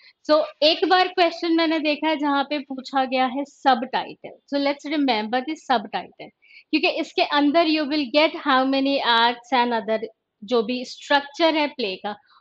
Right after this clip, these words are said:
वो आपको आपके सबटाइटल से याद हो जाएगा। तो सबटाइटल क्या है? Certain private conversations in two acts and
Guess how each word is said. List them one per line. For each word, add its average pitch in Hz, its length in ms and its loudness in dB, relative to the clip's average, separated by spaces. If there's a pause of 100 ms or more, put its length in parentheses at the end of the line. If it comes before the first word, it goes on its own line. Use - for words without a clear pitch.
वो 254 60 2
आपको 254 280 2
आपके 285 280 2
सबटाइटल 254 600 -2
से 294 160 -4
याद 208 320 0
हो 185 60 -8
जाएगा। 185 480 -12 (360)
तो 294 80 -2
सबटाइटल 330 640 2
क्या 233 200 0
है? 214 200 -4 (300)
Certain 294 560 0 (180)
private 269 480 2 (140)
conversations 254 920 -2 (160)
in 240 140 -6 (160)
two 294 100 0 (200)
acts 208 440 -2 (100)
and 202 220 -6